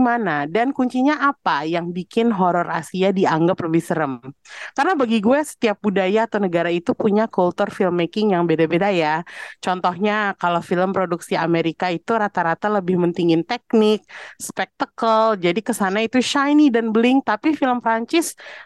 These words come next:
sering dianggap lebih intim karena filmmakersnya banyak mainin emosi dan kemanusiaan.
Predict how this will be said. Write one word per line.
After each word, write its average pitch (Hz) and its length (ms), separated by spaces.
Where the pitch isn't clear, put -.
sering 339 400
dianggap 247 480
lebih 208 240
intim 254 560
karena 185 240
filmmakersnya 190 720
banyak 202 400
mainin 196 400
emosi 175 480
dan 190 160
kemanusiaan. 160 800